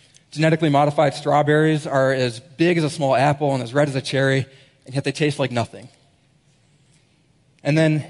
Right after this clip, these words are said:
in case all that's not enough, I'm up here wearing somewhat professional attire, but there's a good chance later this week, in between my work as a tutor that I do in, in the evenings, I'll be somewhere in the northern burbs, curl up in my back seat, taking a nap after eating a burrito from seven eleven.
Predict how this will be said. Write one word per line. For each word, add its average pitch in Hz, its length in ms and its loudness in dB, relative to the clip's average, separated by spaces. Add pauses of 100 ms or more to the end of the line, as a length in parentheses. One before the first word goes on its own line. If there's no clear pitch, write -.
in - 80 -10
case 175 240 0
all 156 140 2
that's 147 200 2
not 135 140 0
enough, 127 240 -2
I'm 160 140 2
up 160 120 0
here 151 200 0
wearing 143 200 2
somewhat 147 280 -2
professional 139 460 -2
attire, 147 520 0 (760)
but 135 100 -10
there's 143 140 0
a 160 60 0
good 185 140 0
chance 170 280 -2
later 151 160 0
this 139 200 -6
week, 127 380 -6 (220)
in 143 100 -12
between 135 400 -6
my 123 300 -2
work 139 200 -6
as 127 60 -10
a 127 80 -6
tutor 127 260 -6
that 123 140 -4
I 120 60 0
do 120 100 -12
in, 120 180 -10 (280)
in 131 80 -12
the 123 160 -10
evenings, 143 340 -2 (500)
I'll 156 60 0
be 156 100 2
somewhere 185 300 0
in 175 60 2
the 160 40 2
northern 151 320 2
burbs, 127 460 -2 (720)
curl 160 220 0
up 151 100 0
in 151 80 -4
my 143 80 2
back 131 300 0
seat, 127 240 -10
taking 139 240 -4
a 131 40 -2
nap 120 360 -2
after 131 240 -4
eating 131 400 -6
a - 20 -14
burrito 123 320 -2
from 123 140 -14
seven 120 220 -6
eleven. 113 360 -6